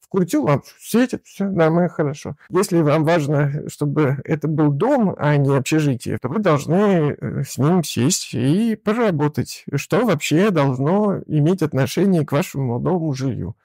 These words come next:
Вот. И, возможно, там появятся и шторы, потому что конструктору не нужны шторы. В худшем случае они используют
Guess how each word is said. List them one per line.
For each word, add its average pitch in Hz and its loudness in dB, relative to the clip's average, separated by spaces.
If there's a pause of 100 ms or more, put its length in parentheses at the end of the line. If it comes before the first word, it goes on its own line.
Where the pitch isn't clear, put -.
(500)
Вот. 113 -2
И, 107 0
возможно, 165 2
там 175 2
появятся 139 2
и 110 -2
шторы, 180 2
потому 151 2
что 131 -4
конструктору 143 0
не 147 4
нужны 139 2
шторы. - -4
В - -12
худшем 151 0
случае 156 0
они 143 2
используют 131 0